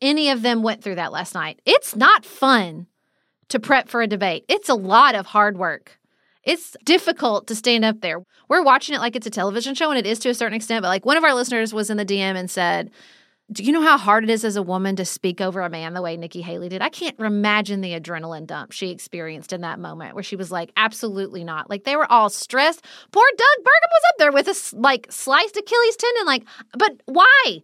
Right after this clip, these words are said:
Why? Why are you going through this? Why are you putting yourself through this? Unless you're Vivek and have a lot of money to blow and you seem like you're having a good time. What's the goal, guys? I thought you wanted to win the nomination. I thought you people want to be president.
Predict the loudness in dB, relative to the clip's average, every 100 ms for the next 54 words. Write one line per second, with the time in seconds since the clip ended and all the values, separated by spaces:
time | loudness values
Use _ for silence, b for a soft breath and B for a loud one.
0 | b b 4 6 6 4 -4 -6 2 4
1 | 4 2 0 2 2 2 -4 -4 -4 -4
2 | 2 2 2 -2 -2 -2 -4 -4 -2 -4
3 | -4 -4 -4 -4 -6 -4 -4 -4 -6 -2
4 | 0 0 0 -2 0 2 2 2 -2 -4
5 | -4 -2 0 0 -2 -4 -4 -2 -2 0
6 | -2 -2 -4 -2 2 6 6 4 -4 -16
7 | b b b b 2 2 2 2 -2 0
8 | 2 4 6 4 6 6 4 0 -2 0
9 | 2 2 2 2 0 0 -2 -2 -2 0
10 | 0 2 0 -2 -4 -8 -10 _ _ _
11 | _ _ _ -2 4 4 4 2 2 4
12 | 2 2 0 0 -2 2 2 2 -2 -8